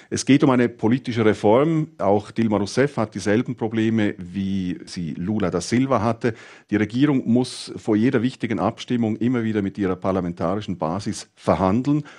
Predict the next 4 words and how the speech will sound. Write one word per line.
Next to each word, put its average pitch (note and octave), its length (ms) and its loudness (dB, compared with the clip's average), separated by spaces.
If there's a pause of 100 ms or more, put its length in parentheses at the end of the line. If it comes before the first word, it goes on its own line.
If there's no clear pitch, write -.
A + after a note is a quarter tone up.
(200)
und G#2+ 380 0
ihre G2+ 440 2 (220)
Abgeordneten G2+ 720 2
überzeugen. G#2+ 840 0